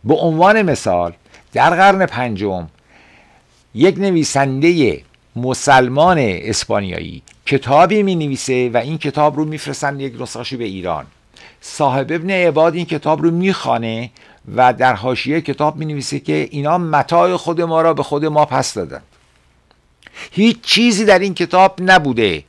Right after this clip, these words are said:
که قبلاً در ایران راجبش صحبت نشده باشه و نوشته نشده باشه. خود نویسنده کتاب هم اذعان کرده به این موضوع که من از، اه، دانش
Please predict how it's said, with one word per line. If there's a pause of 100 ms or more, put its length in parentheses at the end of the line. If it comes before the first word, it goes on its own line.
(260)
که
قبلاً
در
ایران
راجبش
صحبت
نشده
باشه (200)
و
نوشته
نشده
باشه. (500)
خود
نویسنده
کتاب
هم
اذعان
کرده
به
این
موضوع (1000)
که
من (260)
از، (640)
اه،
دانش